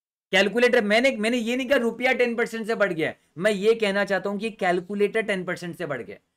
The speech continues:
तो कैलकुलेटर टेन परसेंट से प्राइस बढ़ गया, कैलकुलेटर का प्राइस ही तो एटी रुपीज है, और अगर प्राइस टेन परसेंट से बढ़ जाएगा तो एटी क्या बन जाएगा, एटी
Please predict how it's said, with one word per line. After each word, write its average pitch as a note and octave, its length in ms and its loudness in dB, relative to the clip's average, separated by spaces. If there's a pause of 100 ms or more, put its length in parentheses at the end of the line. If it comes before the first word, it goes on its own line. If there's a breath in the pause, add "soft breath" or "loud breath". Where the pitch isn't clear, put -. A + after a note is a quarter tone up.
(160)
तो A#3 80 -2
कैलकुलेटर G3+ 640 0
टेन G#3 280 0
परसेंट F#3+ 340 -4
से G#3+ 80 -2
प्राइस F#3 340 -2
बढ़ E3 140 -2
गया, D#3 140 -4
कैलकुलेटर G3 600 -2
का A3 140 4
प्राइस G3 340 -2
ही G#3+ 60 -10
तो G#3+ 140 -4
एटी F#3+ 240 -2
रुपीज F#3+ 340 -6
है, C#3 80 -12 (340)
और F#3+ 180 2
अगर E3+ 300 2
प्राइस F#3+ 400 0
टेन F#3+ 200 -2
परसेंट F#3 360 -4
से F#3+ 100 -4
बढ़ D#3+ 180 -2
जाएगा D#3 340 -2
तो G3 180 -6
एटी E3 340 -10
क्या E3+ 180 -6
बन D#3 200 -8
जाएगा, C#3+ 320 -6 (100)
एटी D#3 340 -10